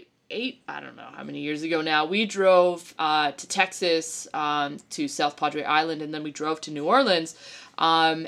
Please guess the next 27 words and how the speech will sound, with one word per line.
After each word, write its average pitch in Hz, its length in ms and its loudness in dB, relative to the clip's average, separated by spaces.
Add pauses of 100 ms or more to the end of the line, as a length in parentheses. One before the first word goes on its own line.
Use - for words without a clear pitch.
and, 160 720 0
uh, 156 540 -4 (300)
knew 180 240 -2
we 180 120 0
would, 170 240 -8 (360)
knew 226 420 2
would, 226 360 -4 (100)
we 214 160 -4
would 185 240 -2
be 175 120 -6
driving 170 400 2
through 165 240 -12
Port - 340 -4
Arthur. 175 320 4
We 165 240 -12
did 233 240 2
not 208 260 4
make 165 320 -6
it - 140 -6
to 151 80 -18
the 156 100 -8
Janis 147 480 -8
Joplin 147 500 -4
Museum 147 520 -6
while 143 180 -2
it 139 80 -4
was 131 160 -14